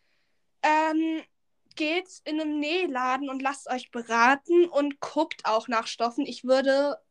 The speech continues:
äh, gerade am Anfang würde ich keine Stoffe online bestellen, weil wenn du noch nicht so viel Erfahrung hast, dann weißt du nicht, okay, wie ist der Stoff jetzt? Ich kenn mich nicht mit Stoffen aus. Ich weiß nicht, ob der gut ist. Aua, ich hab mir meinen Finger gestoßen. <laughs> Ja, egal.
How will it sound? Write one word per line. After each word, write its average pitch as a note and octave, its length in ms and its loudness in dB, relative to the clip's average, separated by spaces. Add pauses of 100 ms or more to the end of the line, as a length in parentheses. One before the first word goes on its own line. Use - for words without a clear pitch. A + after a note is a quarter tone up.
(220)
äh, - 160 -8 (260)
gerade C#4 300 4
am C4 200 2
Anfang C#4 360 0
würde B3+ 160 -2
ich B3+ 120 -12
keine C#4+ 260 -2
Stoffe C#4 420 -4
online C#4 380 2
bestellen, A#3+ 720 -4 (380)
weil B3 200 4
wenn C4+ 100 0
du C#4 80 2
noch C4 100 -2
nicht C4 160 -6
so - 80 -14
viel C4+ 140 0
Erfahrung B3 400 0
hast, B3+ 180 -6
dann A3+ 140 -6
weißt A#3 260 -4
du A3+ 60 -8
nicht, A#3+ 240 -10
okay, D#4+ 400 0
wie B3+ 120 -2
ist C#4+ 160 -4
der C#4 120 2
Stoff C4+ 320 2
jetzt? C4 280 -4
Ich F4+ 140 -6
kenn D#4 160 2
mich D#4 140 0
nicht C#4+ 160 -6
mit C#4+ 100 -6
Stoffen C#4+ 340 -4
aus. A#3 360 -2
Ich D#4+ 120 -10
weiß C#4+ 220 2
nicht, D4+ 160 0
ob C4+ 120 -8
der D4 440 0
gut C4 400 4
ist. A#3+ 300 -2
Aua, B3 240 0
ich - 120 -12
hab - 60 -20
mir A3+ 100 -6
meinen A3 260 -4 (120)
Finger B3 260 -4
gestoßen. G#3+ 560 -2 (180)
<laughs> - 180 -16
Ja, A#3+ 180 6
egal. A3 340 -2